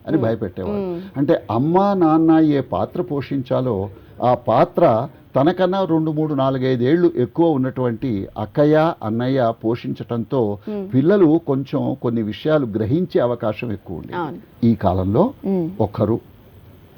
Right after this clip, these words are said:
Speaker 1: అంతే.
Speaker 2: <laughs>
Speaker 1: దాంతో ఈ గారాబం ఎక్కువవుతోంది.
Speaker 2: అవును.
Speaker 1: తల్లిదండ్రులకు తీరిక ఉండటం లేదు.
Speaker 2: మ్మ్.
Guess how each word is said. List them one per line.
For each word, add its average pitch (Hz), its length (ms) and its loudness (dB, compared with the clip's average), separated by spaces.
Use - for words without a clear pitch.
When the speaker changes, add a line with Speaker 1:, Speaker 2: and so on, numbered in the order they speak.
Speaker 1:
అంతే. 98 240 -2
Speaker 2:
<laughs> 190 520 -6
Speaker 1:
దాంతో 131 680 4
ఈ 127 340 4
గారాబం 175 600 2
ఎక్కువవుతోంది. 113 840 -2
Speaker 2:
అవును. 175 300 -10
Speaker 1:
తల్లిదండ్రులకు 180 580 2
తీరిక 139 380 -2
ఉండటం 117 400 0
లేదు. 92 380 -6
Speaker 2:
మ్మ్. 180 240 -6